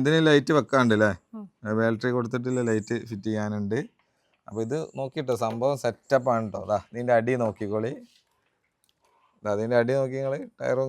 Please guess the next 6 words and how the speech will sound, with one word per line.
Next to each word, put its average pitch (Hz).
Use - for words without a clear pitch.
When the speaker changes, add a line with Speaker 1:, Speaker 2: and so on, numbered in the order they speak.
Speaker 1:
കാര്യങ്ങളും 131
എല്ലാം 123
ഉണ്ട്. 123
പിന്നെ 110
സ്റ്റിയറിംഗ് 117
ഉണ്ട്, 120